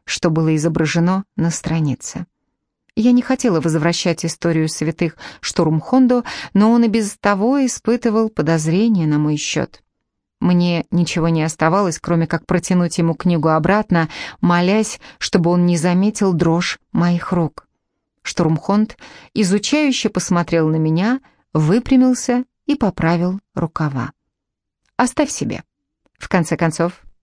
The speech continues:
она твоя. Уверен, вы заметили, что я питаю глубокое уважение к личной собственности. Да и надо же тебе чем-то себя занять, пока мы плывём в Оскерво".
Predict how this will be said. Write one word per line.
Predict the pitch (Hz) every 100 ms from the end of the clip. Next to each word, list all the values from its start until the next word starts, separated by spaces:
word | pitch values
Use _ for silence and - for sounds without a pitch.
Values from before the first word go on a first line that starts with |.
| _
она | 156 160 156 151
твоя. | 156 156 165 214 - _ _ _ _ _ _ -
Уверен, | 202 208 233 208
вы | 202
заметили, | 202 214 269 175 160
что | -
я | 165 165
питаю | 170 185 180 175 - - -
глубокое | 147 180 165 147 240 254 262
уважение | 240 180 160 160 175 208 247
к |
личной | 185 147 - 165 180
собственности. | - 170 - - - - - - - - _ _ - - - _ _ _ _ 196
Да | 254
и | 269
надо | 285 370 285
же | 165 170 170 160 -
тебе | - 175 151 196 269
чем-то | 285 - 180 180 220
себя | 220 - 156 156
занять, | 156 156 151 160 196 - -
пока | 160 - 165
мы | 165 160 196
плывём | - 165 147 156 165 165 - -
в | 165 160
Оскерво". | 151 - - 175 139 113 - 170